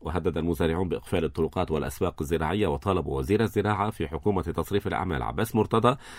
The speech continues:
بإرسال فرق للتحقق والكشف على الأسواق الزراعية. كما ناشدوا قيادة الجيش ومديرية الجمارك وضع حد لظاهرة التهريب.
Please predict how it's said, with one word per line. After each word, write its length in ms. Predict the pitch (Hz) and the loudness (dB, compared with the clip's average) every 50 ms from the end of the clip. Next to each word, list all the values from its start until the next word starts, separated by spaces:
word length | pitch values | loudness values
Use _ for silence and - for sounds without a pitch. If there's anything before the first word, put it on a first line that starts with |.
| - - - - | -18 -12 2 4
بإرسال 460 | 101 87 104 107 - 131 98 78 69 | 4 4 4 4 4 2 2 2 2
فرق 340 | - - - 101 - - 110 | 2 2 2 4 2 2 0
للتحقق 600 | 117 - - 95 - 104 98 - 95 90 - 101 | 0 0 -2 -2 -2 -4 0 2 0 2 4 4
والكشف 480 | 101 98 - - 101 - 104 92 - | 2 4 2 0 -2 0 -2 -2 0
على 140 | 82 92 90 | 0 0 0
الأسواق 440 | 82 - - - - 90 87 - - | 0 0 -2 -4 -2 -2 -2 -2 -4
الزراعية. 580 | - 76 90 85 78 67 65 64 65 65 65 - - - - - - | -4 0 0 0 0 0 -2 0 0 -2 -2 -4 -8 -16 -20 -20 -4
كما 220 | - 90 80 78 78 | -2 0 0 2 2
ناشدوا 400 | 90 104 98 - - 76 78 78 | 0 0 0 0 -2 -2 -2 -4
قيادة 480 | - - 85 90 92 - 90 78 - | 0 2 2 2 2 2 0 0 -2
الجيش 420 | 78 78 73 - 98 113 120 - - | -2 -2 0 2 2 2 2 2 0
ومديرية 420 | 85 73 78 76 80 95 95 82 - | -2 0 0 -2 0 2 0 2 2
الجمارك 520 | 87 80 80 90 90 87 92 87 85 82 - | 0 0 0 0 0 0 2 0 0 0 0
وضع 220 | 85 78 71 67 | -2 -2 -2 -4
حد 480 | 64 - 95 82 73 71 80 76 78 69 - - - - - - | -4 -4 -6 -4 0 2 2 2 2 -2 -8 -12 -20 -18 -4 -2
لظاهرة 440 | 90 85 76 78 73 80 71 69 67 | 0 0 0 0 0 0 0 0 -2
التهريب. 560 | 71 67 - 120 117 107 69 58 53 60 60 | -4 -2 0 2 2 2 0 -2 -2 -4 -6